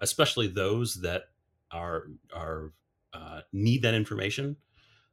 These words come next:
uh, the company that they work for, the duty of care provider that they utilize, the expense platform, uh, that they use, um, these, uh, are become blind spots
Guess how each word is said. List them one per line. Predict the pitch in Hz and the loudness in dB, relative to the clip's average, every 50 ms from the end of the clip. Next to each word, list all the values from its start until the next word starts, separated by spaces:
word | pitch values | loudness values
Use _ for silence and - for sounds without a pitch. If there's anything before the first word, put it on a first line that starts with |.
| _ - | _ -6
uh, | 85 85 80 | -6 -6 -6
the | - - | -6 2
company | - 143 143 - 143 135 | 4 4 4 6 4 2
that | 123 127 | 2 0
they | 127 | 0
work | 127 123 143 139 - | 0 0 0 -2 -2
for, | - 85 80 - - - _ _ _ _ _ _ _ _ 95 | -6 -8 -8 -8 -10 -14 _ _ _ _ _ _ _ _ -12
the | 90 87 95 95 | -6 -4 -4 -4
duty | 101 82 82 110 110 113 117 | -4 -4 0 0 2 2 2
of | 110 104 | 0 2
care | - 120 117 | 2 2 2
provider | - 107 95 85 85 82 80 80 78 | 4 2 0 0 0 0 -2 -4 -4
that | 85 82 - | -6 -6 -4
they | - 85 82 80 | -4 -4 -4 -4
utilize, | 80 82 82 80 76 - - - 78 76 - - - _ _ _ _ _ _ _ _ - | -6 -6 -8 -8 -8 -10 -12 -14 -14 -12 -14 -14 -16 _ _ _ _ _ _ _ _ -8
the | 90 87 | -6 -6
expense | 85 - - 156 175 170 | -6 0 2 2 2 2
platform, | - - 92 - - - 90 85 80 78 78 - _ - | 2 0 0 0 -2 -6 -8 -6 -6 -8 -12 -14 _ -10
uh, | 87 85 82 80 | -6 -6 -4 -4
that | 78 87 - | -4 -6 -4
they | - 85 82 | -6 -6 -6
use, | 78 78 76 - - - - - - _ _ _ _ _ _ _ - | -6 -8 -10 -12 -10 -12 -12 -12 -14 _ _ _ _ _ _ _ -8
um, | 92 92 85 85 82 80 80 85 87 - - | -6 -4 -4 -4 -4 -4 -6 -8 -8 -10 -6
these, | 90 101 113 120 120 117 117 110 101 - - - - _ _ _ _ _ - | -2 0 2 4 4 4 2 0 0 -2 -4 -6 -8 _ _ _ _ _ -12
uh, | 90 90 85 82 80 - - | -10 -8 -6 -6 -8 -8 -8
are | - | -4
become | 101 110 110 - 123 110 98 | -2 -2 0 0 0 0 0
blind | 101 98 101 98 98 95 - | 0 0 0 0 0 -2 -2
spots | - - - - - - - - - - | -4 -8 -10 -10 -10 -10 -10 -10 -10 -12